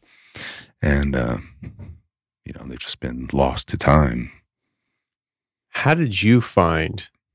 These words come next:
Speaker 2: the mine that you're talking
Speaker 1: Mm-hmm.
Speaker 2: about? And, and remind me, it's 'cause it's been a few minutes here, but have you actually been to it yet?
Speaker 1: No.
Speaker 2: You haven't, but you
Speaker 1: No.
Speaker 2: know it's there.
Speaker 1: I know, I know exactly where it is.
Speaker 2: So, so how did you find it, and how do you even know it's there if you've never been there?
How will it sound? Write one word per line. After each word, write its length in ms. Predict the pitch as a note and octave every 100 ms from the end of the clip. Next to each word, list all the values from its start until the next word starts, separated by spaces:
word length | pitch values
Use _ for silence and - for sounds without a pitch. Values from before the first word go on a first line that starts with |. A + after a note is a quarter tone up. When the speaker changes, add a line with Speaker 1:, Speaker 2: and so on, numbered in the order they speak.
| - -
Speaker 2:
the 100 | G2+
mine 340 | G2 F#2+ F2+
that 120 | D#2+
you're 160 | F2 F2+
talking 380 | - F2 F#2 F#2
Speaker 1:
Mm-hmm. 120 | -
Speaker 2:
about? 240 | - - - _ _ - - - - _ _ _ _ _ _
And, 140 | C#3 C3
and 300 | C3+ B2+ -
remind 420 | C#3 C#3 C#3+ C3
me, 100 | A2+
it's 140 | G#2
'cause 140 | - G#2+
it's 60 |
been 460 | G#2+ A#2+ A2 F#2 F#2+
a 200 | G#2+ G2+
few 180 | - A#2+
minutes 300 | A2+ A2+ -
here, 240 | G#2+ G2+
but 280 | F2 G#2 G2 - _ _ _ _
have 180 | G#2 A#2+
you 140 | D3+ C#3
actually 400 | B2+ C#3 D#3 A#2+
been 280 | G#2+ C3 B2+
to 180 | G#2+
it 80 | F2+
yet? 260 | - - - _ _
Speaker 1:
No. 260 | F#2+ D#2 - _ _ -
Speaker 2:
You 80 |
haven't, 300 | G2+ A#2 F#2
but 140 | F#2+ F#2
you 60 | C3+
Speaker 1:
No. 120 | D#3+
Speaker 2:
know 60 | F3
it's 120 | -
there. 300 | D#3 C3+ -
Speaker 1:
I 60 | F2
know, 320 | F2 G#2 G2 -
I 100 | E2+
know 120 | F2+
exactly 400 | F2+ F2+ G2 G2+
where 160 | F#2+ G#2
it 60 | G2
is. 280 | D#2 C2 -
Speaker 2:
So, 280 | C3+ B2 -
so 360 | - B2+ A2+ - _ _ -
how 180 | G#2 C3
did 140 | D3
you 80 | F3
find 400 | - D#3+ D#3+ D#3+
it, 220 | E3 D#3
and 100 | B2 G#2+
how 220 | B2 D3
do 80 | C#3+
you 220 | C#3 C3+
even 220 | A#2 A2
know 180 | A2+ B2
it's 160 | A#2 -
there 500 | C3 E3 A#2+ A2+ A2+
if 220 | - A2 A2
you've 120 | G#2+
never 200 | G#2+ G#2
been 240 | C3 C#3
there? 260 | G2 -